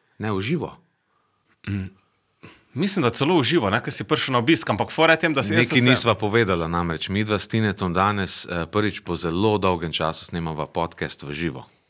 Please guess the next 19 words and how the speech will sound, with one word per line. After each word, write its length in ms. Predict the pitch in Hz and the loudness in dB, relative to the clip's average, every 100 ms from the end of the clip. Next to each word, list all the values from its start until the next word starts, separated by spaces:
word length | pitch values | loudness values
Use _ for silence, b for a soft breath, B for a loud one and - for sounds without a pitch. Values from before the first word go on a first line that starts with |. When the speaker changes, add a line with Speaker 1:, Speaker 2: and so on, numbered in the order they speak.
| - | -12
Speaker 2:
A 100 | - | -4
nisva 240 | 101 101 135 | -2 -2 -4
tega 180 | 143 | -4
povedala? 240 | 92 85 165 | -4 -4 -4
Speaker 1:
Mislim, 260 | 202 196 185 | -4 -4 -4
da 100 | 214 | -2
ne. 140 | 160 - _ _ _ _ _ _ _ _ _ _ _ _ _ _ _ | -6 -6 _ _ _ _ _ _ _ _ _ _ _ _ _ _ _
Speaker 2:
Mislim, 160 | - 98 | -10 -8
Speaker 1:
Smo 160 | 107 | -6
Speaker 2:
da 40 | - | -4
Speaker 1:
omenila? 220 | 104 160 | -4 -2
Speaker 2:
sva 120 | 101 | -2
rekla, 300 | 110 90 82 - _ | -2 -4 -8 -16 _
Speaker 1:
Smo 140 | - 90 | -14 -8
Speaker 2:
ampak 120 | 76 | -6
Speaker 1:
rekla? 240 | 101 143 - _ B B B B B B B | -4 -6 -12 _ B B B B B B B
Speaker 2:
nima 220 | 160 113 | 2 2
Speaker 1:
No. 60 | |
Speaker 2:
veze. 280 | 92 87 78 | 2 -4 -8